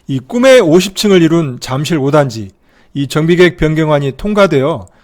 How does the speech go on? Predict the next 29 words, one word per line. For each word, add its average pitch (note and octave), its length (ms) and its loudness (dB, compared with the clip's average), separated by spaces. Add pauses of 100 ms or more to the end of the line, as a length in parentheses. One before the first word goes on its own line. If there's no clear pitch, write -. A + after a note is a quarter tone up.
서울 G#3+ 320 0
전역에 D#3+ 600 0 (340)
이 B2+ 140 -8
재건축 E3+ 480 -2
단지에 C#3+ 600 0 (140)
청신호가 A#3 540 -2
켜졌지만 E3+ 640 -4 (500)
이 C3+ 140 -6
앞으로도 A3 400 -2
넘어야 F3 320 4
할 F#3+ 80 4
산이 F3+ 260 0
많기 C#3 300 -6
때문에 C3 500 -4 (320)
잘 D#3 380 -2
알고 G3 400 -2
투자해야만 D#3+ 760 0 (360)
이 A#2+ 240 -8
두 D#3 160 -2
발 F3+ 320 2
뻗고 F3 500 -6
잘 B2+ 200 -8
수 - 140 -10
있겠죠. C3+ 680 -6 (340)
이 C#3+ 140 -4
오늘 G3+ 280 2
준비한 G#3 340 2
영상은 F3+ 360 2
여기까지고요. D3 680 0